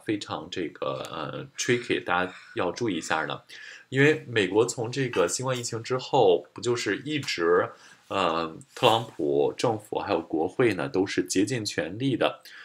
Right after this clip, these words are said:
这个印钞票，然后呢，给老百姓发钱，就是让这些失业的老百姓不要这个情绪太愤怒，呃，发了这个几万亿美元。但是呢，这几万亿美元呢，是从上周五的时候就已经到期了，已经到期整整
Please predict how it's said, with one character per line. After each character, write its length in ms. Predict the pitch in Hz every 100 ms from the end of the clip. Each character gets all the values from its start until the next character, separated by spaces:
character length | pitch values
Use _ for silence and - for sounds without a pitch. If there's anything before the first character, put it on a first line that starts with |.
| -
这 120 | - 98
个 60 |
印 180 | 113 131
钞 220 | - 135
票， 380 | 139 165 113 - - - _
然 140 | - 90
后 200 | - 110
呢， 240 | 87 73
给 100 | -
老 140 | 82 87
百 140 | 104
姓 200 | 87 95 95
发 220 | 113 117
钱， 460 | - - 76 87 -
就 160 | 98
是 180 | 92 87
让 380 | 82 87 78 78
这 140 | 98 87
些 160 | 87
失 200 | 82 -
业 60 | 107
的 60 |
老 160 | 85 85
百 120 | 90
姓 240 | 80 87 82
不 80 | -
要 180 | 87 95
这 120 | 90
个 60 | 82
情 220 | - 82
绪 160 | - 107
太 200 | - 113
愤 340 | - 160 135
怒， 260 | 101 90 - - - - - - -
呃， 260 | 87 85 85
发 380 | - 120 117
了 120 | 123 95
这 160 | 101
个 360 | 92 78 76 76
几 300 | - - 90
万 320 | - 147 110
亿 40 | 101
美 200 | 76 69
元。 260 | 62 -
但 160 | - 113
是 160 | 107 98
呢， 220 | 80 71 - - -
这 140 | - 143
几 140 | 107
万 180 | 98 110
亿 60 |
美 160 | 104 87
元 240 | 73 71 85
呢， 180 | 82 80
是 180 | -
从 260 | 101 - 92
上 340 | - - 139
周 140 | 98 98
五 220 | 87 -
的 100 | -
时 140 | -
候 180 | - 82
就 140 | - 80
已 60 |
经 120 | 69
到 180 | 69 85 73
期 180 | -
了， 100 | 82
已 60 | 76
经 220 | - 82
到 180 | - 87
期 160 | - 92
整 160 | 92
整 220 | 101 76